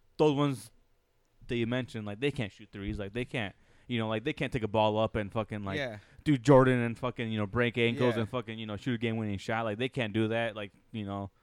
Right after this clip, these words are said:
Speaker 1: James can. You know,
Speaker 2: Yeah.
Speaker 1: but he's, you know, he's the only one that kinda, like, it, like, he's a bigger guy that can, they,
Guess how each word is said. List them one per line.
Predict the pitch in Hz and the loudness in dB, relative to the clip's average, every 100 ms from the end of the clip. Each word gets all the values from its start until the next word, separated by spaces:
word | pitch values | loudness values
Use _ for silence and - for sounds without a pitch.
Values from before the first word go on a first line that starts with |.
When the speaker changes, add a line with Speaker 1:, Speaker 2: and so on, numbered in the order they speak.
| _ | _
Speaker 1:
James | - 123 165 | -6 -4 -4
can. | - 107 120 135 - - - - _ _ _ - | -8 -8 -8 -10 -18 -20 -20 -20 _ _ _ -10
You | |
know, | 107 | -2
Speaker 2:
Yeah. | 165 | 0
Speaker 1:
but | 120 | 2
he's, | 143 127 | 0 0
you | 131 | 0
know, | 113 | 2
he's | 127 | 2
the | 147 | 2
only | 147 | 2
one | 143 143 | 0 0
that | 131 | 0
kinda, | 139 131 | 0 0
like, | 117 | -2
it, | 113 139 131 | 0 0 2
like, | 113 | 0
he's | 127 | -2
a | 120 | -2
bigger | 117 135 117 | 0 2 2
guy | 127 139 | 4 4
that | 113 | 2
can, | 110 107 110 | -2 -6 -6
they, | 120 104 | -6 -6